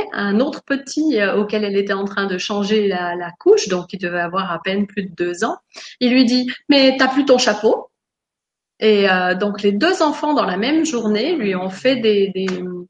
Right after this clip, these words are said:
lui ont passé le message, euh, du chapeau, et peut-être qu'elle avait en tête, euh, un petit doute, ou peut-être qu'elle, euh, elle se posait des questions par rapport à tout ce qui avait été dit.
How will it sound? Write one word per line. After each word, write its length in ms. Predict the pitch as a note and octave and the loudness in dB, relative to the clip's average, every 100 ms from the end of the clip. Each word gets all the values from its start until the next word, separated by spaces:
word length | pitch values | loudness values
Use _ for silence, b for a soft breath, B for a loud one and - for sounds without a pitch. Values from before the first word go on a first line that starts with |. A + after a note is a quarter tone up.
| _ _ _ _ _ _ _ _ - - | _ _ _ _ _ _ _ _ -12 -6
lui 160 | G#3 G3+ | 0 2
ont 120 | G3+ | 4
passé 320 | A#3+ B3 C#4+ | 2 2 2
le 120 | C4 G#3 | 4 4
message, 560 | F#3+ F#3+ A3+ A3+ G3+ | 2 0 0 0 0
euh, 180 | F#3 F3+ | 0 -2
du 180 | F3 G3 | -4 -4
chapeau, 540 | G3 F3+ - B3 F4+ | -2 -4 -2 0 2
et 100 | A#3+ | 2
peut-être 360 | G3 F#3+ A#3+ - | 0 0 0 0
qu'elle 180 | G3+ F#3+ | -2 0
avait 320 | F#3+ G3 G#3 | 0 0 0
en 180 | F#3 F3+ | -2 -2
tête, 340 | F#3+ F#3+ F#3+ | -2 -2 -4
euh, 140 | F3 | -6
un 140 | E3 G3 | -4 -6
petit 260 | G3+ G3 | -6 -6
doute, 400 | F#3+ E4 A4+ A4+ | 2 6 6 4
ou 80 | G#3+ | -4
peut-être 400 | F#3 F3 F3 F3 | -4 -2 -2 -2
qu'elle, 220 | F#3 E3+ | -6 -4
euh, 240 | E3 E3+ E3 B B | -2 -4 -8 B B
elle 100 | F#3 | -4
se 120 | F3+ F#3 | -2 -4
posait 320 | F#3 F#3 F#3+ | -4 -2 0
des 120 | G3 | -2
questions 440 | F#3+ F#3 - G#3 | -2 -6 -4 -2
par 120 | G3+ F3+ | -2 -4
rapport 300 | E3+ F3 E3+ | -4 -4 -4
à 80 | |
tout 120 | E3+ - | -6 -10
ce 100 | - | -10
qui 140 | F#3 | -8
avait 180 | F3 F3 | -4 -4
été 300 | - E3+ D#3+ | -4 -6 -6
dit. 220 | - D4 | -6 -6